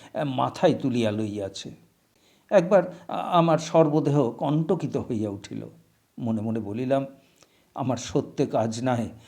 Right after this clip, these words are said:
আজ আমি মিথ্যাকেই মাথায় তুলিয়া লইব।" এবং পরক্ষণেই তাহার হাতের উপর একটি চাপ দিয়া কহিলাম, "তুমি, তুমি স্বামীর সেবা করতে এসেছ,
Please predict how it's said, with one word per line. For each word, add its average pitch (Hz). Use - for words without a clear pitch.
আজ 147
আমি 160
মিথ্যাকেই 196
মাথায় 165
তুলিয়া 123
লইব।" 101
এবং 123
পরক্ষণেই 165
তাহার 139
হাতের 135
উপর 135
একটি 123
চাপ 113
দিয়া 135
কহিলাম, 127
"তুমি, 117
তুমি 123
স্বামীর 117
সেবা 110
করতে 143
এসেছ, 110